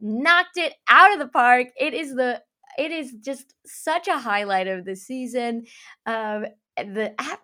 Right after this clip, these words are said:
the sass, I cannot get over the sass in Unimportant.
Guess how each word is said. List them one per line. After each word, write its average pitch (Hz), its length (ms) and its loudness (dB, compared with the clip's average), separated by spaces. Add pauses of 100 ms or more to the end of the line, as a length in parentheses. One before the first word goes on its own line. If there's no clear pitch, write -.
(100)
the 247 120 -6
sass, 302 840 6
I 254 100 2
cannot 285 420 -2
get 247 120 -4
over 285 300 2
the 214 120 -6
sass 226 440 0
in 214 260 -4
Unimportant. 220 800 -6